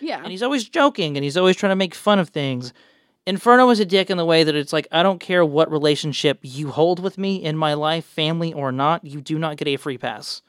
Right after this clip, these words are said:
Speaker 1: Yeah.
Speaker 2: I don't care if you're my wife. I don't care if you're my son, my daughter, my grandchild, my mom, my dad, my brother. It doesn't matter.
Speaker 1: Business is business.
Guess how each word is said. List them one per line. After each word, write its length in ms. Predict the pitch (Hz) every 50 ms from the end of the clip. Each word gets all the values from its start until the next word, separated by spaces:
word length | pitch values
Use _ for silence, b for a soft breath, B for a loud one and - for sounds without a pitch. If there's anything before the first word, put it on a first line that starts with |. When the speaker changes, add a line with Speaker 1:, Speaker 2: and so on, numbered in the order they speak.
| _ -
Speaker 1:
Yeah. 280 | - - - - 175 226 - _ _
Speaker 2:
I 80 | - 165
don't 160 | 170 160 151
care 260 | - - 165 156 151
if 140 | 147 143 -
you're 320 | 156 147 147 147 143 135 - -
my 260 | 147 143 139 131 123
wife. 380 | 123 147 160 185 214 208 - _ -
I 80 | 160 160
don't 180 | 160 156 147
care 220 | - - 160 156 151
if 120 | 139 -
you're 200 | 151 147 147 143
my 160 | 143 135 127
son, 440 | 123 - - 180 175 185 196 196 196 175
my 180 | 156 139 131
daughter, 380 | 120 - 151 160 175 180 185 185
my 140 | 160 139 127
grandchild, 680 | - 143 143 160 175 170 - - 180 180 185 185 -
my 140 | 143 131 123
mom, 340 | 123 139 151 160 170 180 180
my 140 | 160 143 131
dad, 400 | - 156 147 156 160 165 170 151
my 100 | 165 165
brother. 400 | 123 - 151 151 165 175 180 - _ _ _ _ _ -
It 60 | 160
doesn't 260 | 185 202 190 196 -
matter. 480 | 147 139 143 151 156 160 143 - 110 -
Speaker 1:
Business 300 | 220 285 277 233 262 220
is 80 | 196 202
business. 500 | 190 226 220 190 208 202 190 - -